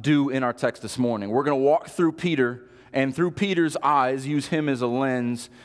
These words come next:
or, or through Peter's actions, use him as a lens to examine ourselves.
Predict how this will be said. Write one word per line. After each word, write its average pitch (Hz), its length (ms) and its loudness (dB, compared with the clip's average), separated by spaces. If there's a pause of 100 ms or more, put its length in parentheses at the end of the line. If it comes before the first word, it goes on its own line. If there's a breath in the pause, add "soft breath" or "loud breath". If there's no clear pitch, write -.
or, 117 140 2
or 123 100 -2
through 139 180 -2
Peter's 156 260 -2
actions, 123 480 -2
use 120 140 -2
him 147 180 -2
as 123 60 -2
a 120 60 -2
lens 113 380 -4
to 117 160 -6
examine 107 400 -4
ourselves. 95 640 -6